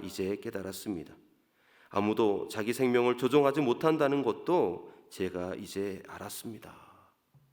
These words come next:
예레미야의 이 고백은 누구도 부정할 수 없는 진리라는 것을 알 수 있습니다. 그렇다면 여러분,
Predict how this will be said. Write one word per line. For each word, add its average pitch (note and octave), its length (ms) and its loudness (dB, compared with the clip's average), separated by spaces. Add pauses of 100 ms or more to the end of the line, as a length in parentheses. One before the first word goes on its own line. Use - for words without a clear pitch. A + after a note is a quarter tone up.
(640)
예레미야의 A#2+ 520 4
이 A#2+ 60 2
고백은 A2+ 720 0
누구도 D3+ 400 2
부정할 B2 400 2
수 - 200 -2
없는 A2+ 420 0 (260)
진리라는 A#2 540 0
것을 G#2+ 640 -4
알 E3 160 -12
수 - 160 -14
있습니다. F2+ 480 -12 (880)
그렇다면 G#2+ 460 -4
여러분, F#2 520 -6